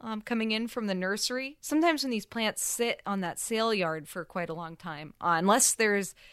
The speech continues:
a drip irrigation system installed in that pot, it can be really hard for employees to keep those plants watered, uh, really well throughout the entire season. And even if they've been cared for perfectly,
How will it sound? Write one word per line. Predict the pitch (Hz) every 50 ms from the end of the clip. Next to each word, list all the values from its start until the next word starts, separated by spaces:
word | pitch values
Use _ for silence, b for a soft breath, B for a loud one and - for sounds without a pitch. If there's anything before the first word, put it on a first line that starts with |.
| B B B B
a | - 202
drip | 156 208 233 233 -
irrigation | 220 196 185 160 185 180 185 202 - - 214 220
system | 214 - 226 220 - - 226 214 196
installed | 175 160 - - 180 175 185 185
in | 196 185
that | 165 165 - -
pot, | - - - 180 185 196 - - _ b b b b b b b b b -
it | - 240 -
can | - 285
be | 277 285 285
really | 262 262 254 240 240 233
hard | 214 202 196 196 196 196
for | - - 196
employees | 180 170 - - 185 185 180 180 185 175 -
to | -
keep | - - 185 - -
those | - 165 165 156 -
plants | - - 170 156 156 151 - -
watered, | 156 139 151 156 151 156 - 175 185 202 202 - - _ _ _ _ _ 180
uh, | 175 175 170
really | 175 202 208 190 196 196
well | 175 180 175 170 180 196
throughout | - - 185 175 175 165 - _
the | 180 165
entire | 165 160 - - 170 170 170 165 160 165
season. | - - - 165 160 160 - - 175 190 208 214 - _ _ _ _ B B B B B B B B B B B -
And | - 311 320 269 240 220 -
even | 247 285 320 320 311
if | 277 262 -
they've | - 233 208 175
been | 202 185
cared | 170 - - 233 247 254 240
for | - - 202 180 165
perfectly, | - - - 262 262 262 - - - - - - 170 151 147 151